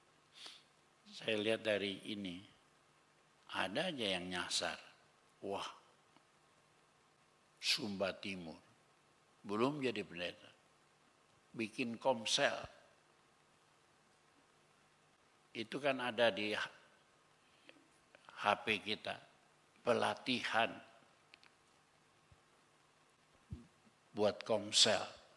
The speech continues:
Itu orang yang peka. Langsung dia terapkan bagaimana bikin komsel. Dia pergi ke kampung, kumpul.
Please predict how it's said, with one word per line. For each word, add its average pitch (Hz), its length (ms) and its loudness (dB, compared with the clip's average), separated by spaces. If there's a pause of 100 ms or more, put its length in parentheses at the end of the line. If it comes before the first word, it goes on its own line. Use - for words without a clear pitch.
(1900)
Itu 180 160 2
orang 160 320 6
yang 131 160 2
peka. - 480 -2 (1000)
Langsung 123 480 4
dia 135 160 6
terapkan 113 720 0
bagaimana 98 400 0
bikin 98 240 -4
komsel. 98 560 0 (240)
Dia 120 160 6
pergi 120 400 -2
ke 107 80 -10
kampung, 104 640 2
kumpul. 98 800 2